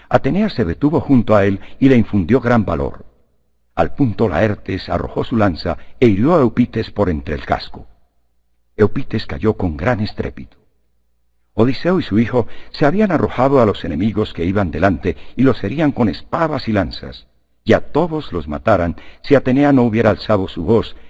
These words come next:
y detenido a todo el pueblo, diciendo, "Dejen la terrible pelea, oh itaquenses, para que se separen enseguida sin derramar más sangre".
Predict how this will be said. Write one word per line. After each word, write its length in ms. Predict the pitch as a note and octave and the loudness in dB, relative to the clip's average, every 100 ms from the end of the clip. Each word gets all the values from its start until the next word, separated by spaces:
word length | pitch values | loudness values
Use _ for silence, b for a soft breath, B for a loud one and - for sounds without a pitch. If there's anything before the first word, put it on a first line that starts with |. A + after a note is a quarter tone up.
| b | b
y 120 | C3+ A#2+ | 2 4
detenido 540 | A2 F#2 B2 F3 D3 | 2 2 -2 0 -2
a 60 | F#2+ | -2
todo 440 | - C3+ D3+ C3+ | 0 0 2 0
el 100 | G#2 | 0
pueblo, 380 | A2+ F#2+ F2 C#2+ | 0 2 0 -2
diciendo, 640 | G#2+ - D3 F2+ B1 A#1 - _ _ _ _ _ _ _ | -4 -2 0 0 -6 -14 -20 _ _ _ _ _ _ _
"Dejen 560 | - D3+ - C3 A#2 | 4 4 4 0 2
la 200 | F#2 D#2+ | 0 -2
terrible 440 | - - C#3 C#3 C#3 | -4 -4 0 4 4
pelea, 580 | A2 A#2 G#2 D#2+ C#2+ - _ | 6 6 6 4 -4 -12 _
oh 140 | C#3+ | 2
itaquenses, 760 | F3 - B2+ G#2+ D2 F2 - - - _ _ | 4 2 2 0 0 -8 -10 -14 -20 _ _
para 180 | C#3 C#3 | 2 4
que 100 | A#2 | -4
se 140 | - | -6
separen 400 | A2 - E3+ D3+ | -4 0 2 4
enseguida 600 | C3 - E2+ C3 A2 A#2 | 4 2 -2 0 2 0
sin 240 | - C3 G#2 | 4 4 6
derramar 440 | F2 D2+ G2 A2+ | 2 2 2 2
más 180 | G#2 G#2 | 2 2
sangre". 500 | F#2 A#1+ - B1 | -2 -4 -8 -14